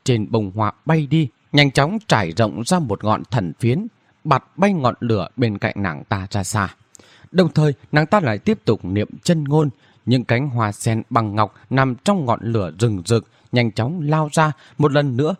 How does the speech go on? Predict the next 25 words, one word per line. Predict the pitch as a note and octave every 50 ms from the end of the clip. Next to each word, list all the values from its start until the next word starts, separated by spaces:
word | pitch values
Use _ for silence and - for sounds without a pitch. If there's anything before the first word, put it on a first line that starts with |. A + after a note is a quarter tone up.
| _
lại | - C#3 C#3+ F#2+ - -
chém | - C3+ E3 G#3+
xuống | G3+ - - D3 E3 A3 A#3 _
Tử | - B2+ G#2 D#2 - -
Kim | B2+ G#2 F#2+
Thần | - - A#2 F#2 D2+
Long. | F#2+ A2 A#2 A2 - - _ _ _ _ _ _ _ _ _ _ _ _ _ -
"Ai | F3 F3+ D#3+ C#3 A#2 F#2+ E2
da, | A2+ B2 C3 B2+ A2+ - _ _ _ _
tiểu | - G#3+ F3+ C3 G#2
nữ | A2+ C3 D#3 F3+ A3+ A#3+ A#3+ F#3
giờ | C3 C3 C3+ A#2 G2+ -
trò | - E3+ D3 B2+ A#2 A2
rồi, | - C3 A#2 G2 - _ _ _ _ -
không | - C3+ A#2+ A2
có | G2+ - C3
cách | C3+ D#3+ F#3+ F3+ -
nào | B2+ G#2 F2+ D#2
luyện | D#2+ F#2+ B2 -
hóa | - A#2 G#2+ B2 D3+ G#3+ A3+
được | - B2+ A2 - _ -
pháp | B3 C#4+ - -
bảo | - A2+ F#2
của | - - - A#2 G2+
ngươi. | F#2 A#2+ D3 E3+ E3